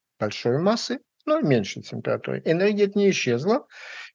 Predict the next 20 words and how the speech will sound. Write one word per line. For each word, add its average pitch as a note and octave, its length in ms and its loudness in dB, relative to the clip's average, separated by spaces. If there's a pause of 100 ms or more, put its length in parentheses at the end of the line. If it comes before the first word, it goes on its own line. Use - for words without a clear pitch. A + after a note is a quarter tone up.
И D#3+ 200 8
в C#3+ 80 6
этом D3+ 300 6
смысле, G#3 640 4
ну, D#3+ 120 6
а C#3+ 160 10
кто E3+ 220 6
нам C#3 200 8
мешает? C#3+ 400 6
Набухаем C#3+ 600 6
воздуха, B3+ 500 2
разведем C3 540 4
до A#2 400 6
относительно A#2+ 540 -2
низкой B2+ 340 -2
температуры, C#4 680 2
и - 40 6
вот E3+ 140 0
этот D#3 160 0
большой C3 500 6